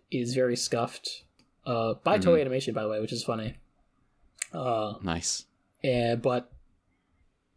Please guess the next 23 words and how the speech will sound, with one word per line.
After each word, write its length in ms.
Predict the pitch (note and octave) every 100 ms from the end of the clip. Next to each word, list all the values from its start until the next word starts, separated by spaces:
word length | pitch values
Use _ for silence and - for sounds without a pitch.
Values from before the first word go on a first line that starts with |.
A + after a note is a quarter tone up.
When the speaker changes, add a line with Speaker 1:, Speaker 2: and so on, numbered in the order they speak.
| _ _
Speaker 1:
really, 300 | B2+ B2 A#2+
really, 480 | A2+ A#2 A2+ A2 A2 - _ _ _ _ _ _ _ _ _ _ _ _ _ _ -
yeah, 200 | B2+ A2+ -
it's, 140 | -
it's 160 | - -
kind 160 | C4
of 60 | A3
shoddy, 440 | D3 C3+ C3+ C3+ _ _ -
but 80 |
I 60 | C#3+
think 140 | F3 E3+
it's 80 |
an 60 | E3
interesting 280 | C#3 A2 G2+
as 60 | F#2
a 40 |
Speaker 2:
Mm. 40 | A#2+
Speaker 1:
companion 360 | - A#2 A2
piece 580 | - G#2+ - - - - -
to 120 | B2+
the 340 | B2 A2+ A2 - - _ _ -
original 360 | A#2 A2+ A2+ A2+
work. 240 | A2+